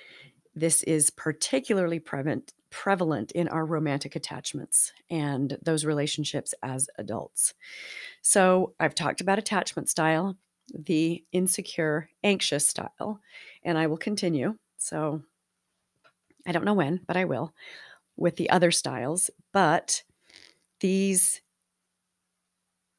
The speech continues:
attachment styles are important to understand so that you know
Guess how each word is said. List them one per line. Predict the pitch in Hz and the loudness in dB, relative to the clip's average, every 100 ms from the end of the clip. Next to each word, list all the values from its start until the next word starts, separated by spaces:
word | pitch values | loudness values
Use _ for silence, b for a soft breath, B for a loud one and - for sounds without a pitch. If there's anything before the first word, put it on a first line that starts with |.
| _ _ _ _ _ _ _ _ _ - | _ _ _ _ _ _ _ _ _ 0
attachment | - 208 254 - 202 - | 2 4 4 4 2 6
styles | - - 190 214 139 151 - | 6 6 4 6 6 4 0
are | 180 | 2
important | 175 170 202 202 185 | 2 2 0 0 0
to | |
understand | 151 156 170 - 277 151 139 175 | 0 0 -2 2 2 2 -2 -2
so | - - 175 | 0 2 2
that | 180 | 0
you | 165 175 190 190 202 220 208 - | -4 -2 0 2 0 0 -2 -2
know | 185 175 151 143 190 | 0 2 0 0 -2